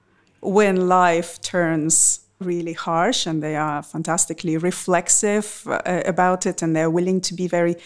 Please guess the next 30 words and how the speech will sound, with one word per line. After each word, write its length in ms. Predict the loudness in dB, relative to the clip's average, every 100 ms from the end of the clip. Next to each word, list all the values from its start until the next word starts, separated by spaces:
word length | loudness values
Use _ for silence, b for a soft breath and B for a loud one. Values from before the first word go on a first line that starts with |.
| B B
theoretical. 1080 | -8 -2 0 2 2 0 -2 0 0 0 B B B B B 2
And, 460 | 4 4 2 4
uh, 140 | 2 4
I 220 | 4 4 4
know 400 | 4 4 2 0
all 220 | 2 0
the 260 | 2 2 4
moves 500 | 4 4 4 2 0
and 160 | 0 -2
turns 440 | 0 0 0 0
and 160 | -2 0
concepts 680 | 0 2 2 0 2 0 0
that 360 | 2 2 4 0 0
philosophers 800 | 0 2 0 -2 -2 0 0 -2 -4
and 300 | -4 0 0
s-, 260 | 0 0 0
psychologists 640 | -2 -2 -4 -4 -4 -6 -2
have 220 | -4 -2
developed 720 | -2 0 2 -2 -4 -6 -4
to 120 | -4
describe 480 | 0 0 2 0 0
these 160 | -4 -4
experiences 680 | -4 -2 0 0 -2 -2 -2
at 220 | 0 -2
a 40 |
different 460 | -2 -2 0 -2 2
level. 460 | 0 0 -6 -8 B B B B -6
And 220 | -4 -2
when 300 | 0 0 -2
we 340 | -4 -4 -6